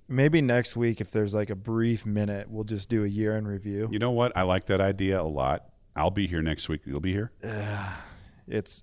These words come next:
Speaker 1: A T A
Speaker 2: Okay.
Speaker 1: send-off week
Speaker 2: Therefore,
Speaker 1: for me.
Speaker 2: yeah, therefore, no promises.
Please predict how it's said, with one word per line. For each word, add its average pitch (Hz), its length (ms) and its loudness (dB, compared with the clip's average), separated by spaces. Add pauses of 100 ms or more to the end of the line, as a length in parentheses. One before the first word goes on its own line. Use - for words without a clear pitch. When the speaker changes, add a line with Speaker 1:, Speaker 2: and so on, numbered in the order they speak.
Speaker 1:
A 95 140 -6
T 104 260 -6
A 98 160 -4
Speaker 2:
Okay. 76 460 0
Speaker 1:
send-off 104 520 -4
week 110 80 0
Speaker 2:
Therefore, 107 400 6
Speaker 1:
for 82 40 2
me. 107 120 -4
Speaker 2:
yeah, 85 300 2
therefore, 90 440 0
no 80 180 -2
promises. 82 680 -4